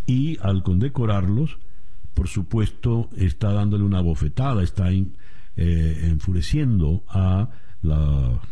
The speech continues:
población ucraniana y al resto del mundo. Al enfurecer a, a los ucranianos,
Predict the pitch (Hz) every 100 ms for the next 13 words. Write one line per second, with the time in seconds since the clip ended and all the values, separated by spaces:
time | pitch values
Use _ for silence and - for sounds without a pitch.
0 | - - - 80 80 76 107 101 98 98
1 | 104 110 101 127 170 76 85 90 90 98
2 | 120 196 180 85 - - - - - -
3 | 101 107 98 147 127 202 190 131 107 98
4 | 87 135 131 107 98 98 98 101